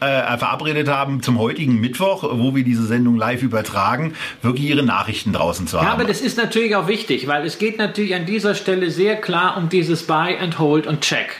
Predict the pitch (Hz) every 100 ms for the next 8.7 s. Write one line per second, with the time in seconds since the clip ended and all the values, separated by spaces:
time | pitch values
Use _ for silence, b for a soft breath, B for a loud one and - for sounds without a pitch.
0 | 120 131 135 165 165 165 156 156 165 180
1 | 165 160 160 170 196 - 185 185 - 180
2 | 160 156 - 190 165 160 156 160 156 151
3 | 147 147 - 196 180 - 160 165 123 135
4 | 147 175 180 151 - 127 113 - 123 107
5 | 143 - B B 160 180 226 214 220 185
6 | 190 - 160 165 165 - 160 147 143 165
7 | 165 127 139 165 - 185 - 165 175 160
8 | 143 170 165 165 170 170 170